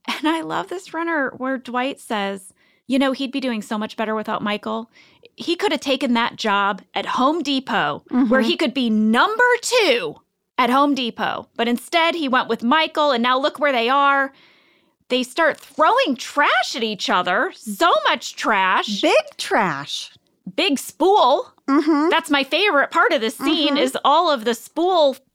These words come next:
Speaker 1: quote unquote, throwing. <laughs> We actually had a fan catch from Michelle G in Oregon. "Hi, Office Ladies. Every time I watch this episode, I am oddly fascinated by the giant spool at the dump.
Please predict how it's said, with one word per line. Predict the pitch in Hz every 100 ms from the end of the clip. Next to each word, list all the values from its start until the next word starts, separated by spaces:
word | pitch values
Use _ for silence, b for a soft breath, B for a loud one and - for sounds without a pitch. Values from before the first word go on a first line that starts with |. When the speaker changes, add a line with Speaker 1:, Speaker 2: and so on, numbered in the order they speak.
| _
Speaker 1:
quote | - 247 240
unquote, | 233 - 254 220
throwing. | - 277 208 214 262 330 320 -
<laughs> | 302 _ 277 - B B B B
We | 320
actually | 320 440 - 339
had | 320 294
a |
fan | 381 339 349 381
catch | 381 311 302
from | 269 247
Michelle | 247 277 277
G | 240 233 262
in | 247 -
Oregon. | 269 415 277 208 214 - B B B B
"Hi, | - 359 415 359
Office | 359 320
Ladies. | 285 277 330
Every | 311 302
time | 320 311
I | 285
watch | 254 254 277
this | - 240
episode, | - 302 392 359 294
I | 285
am | 277 277 -
oddly | 277 339 427 320 302
fascinated | - 277 285 - 247 226 226
by | 226 214
the |
giant | 208 220 214 214 -
spool | - - 196 196 -
at | 208 196
the | -
dump. | 170 196 170 -